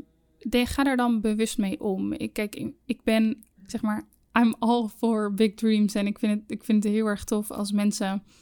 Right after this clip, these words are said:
snel afstand van dingen kunnen nemen en gewoon voor iets anders durven te gaan. Alleen, ik denk dat het wel belangrijk is als dat,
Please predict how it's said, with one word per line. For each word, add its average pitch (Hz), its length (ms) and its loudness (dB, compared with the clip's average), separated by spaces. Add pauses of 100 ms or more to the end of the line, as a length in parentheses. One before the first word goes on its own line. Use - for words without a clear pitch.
(420)
snel 233 600 2 (100)
afstand 240 400 -4
van 226 140 -2
dingen 220 220 0
kunnen 202 240 -2
nemen 196 300 0
en 190 200 -2
gewoon 196 360 -2
voor - 200 -8
iets - 200 -8
anders 240 340 -2
durven 247 280 -4
te 254 80 -4
gaan. 269 320 -4 (500)
Alleen, 214 500 2 (680)
ik 269 160 0
denk 254 240 4
dat 233 120 2
het 226 100 -4
wel 214 220 2
belangrijk 208 400 0
is - 280 -6 (160)
als 202 200 -2
dat, - 360 -6